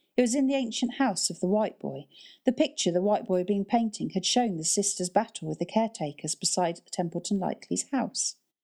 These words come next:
Nan recalled the gratitude she'd felt towards Vesta Kirkpatrick when the wounded caretaker had risked her own life to rescue the stranded children from the sisters.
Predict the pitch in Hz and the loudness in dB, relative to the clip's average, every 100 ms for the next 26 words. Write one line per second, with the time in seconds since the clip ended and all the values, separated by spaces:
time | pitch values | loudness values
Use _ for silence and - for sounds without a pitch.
0 | - - - - 269 294 277 - 277 170 | -20 -20 -18 2 2 4 0 0 0 0
1 | - 220 - 185 - 156 151 - 190 - | 2 0 0 -4 -4 -2 -2 -2 -2 2
2 | 226 - - 165 - - _ 196 - - | 0 0 -4 -2 -2 -6 _ 0 0 -4
3 | - 185 - - - - - - - - | 0 0 0 -4 -4 -4 -6 -6 -12 -20
4 | _ 220 214 220 247 226 220 - 240 240 | _ 2 2 2 2 0 -2 -2 0 0
5 | 233 165 156 - 170 202 208 - 180 180 | -2 -4 -2 -2 0 0 0 0 2 2
6 | 196 196 208 160 - 165 190 208 - 147 | 2 0 0 -2 -6 0 2 2 0 -2
7 | - - - 196 190 180 - 214 202 196 | 0 0 2 2 0 -2 0 0 0 -2
8 | 160 175 170 - 214 - - 160 - | -2 0 0 0 0 -2 -4 -6 -8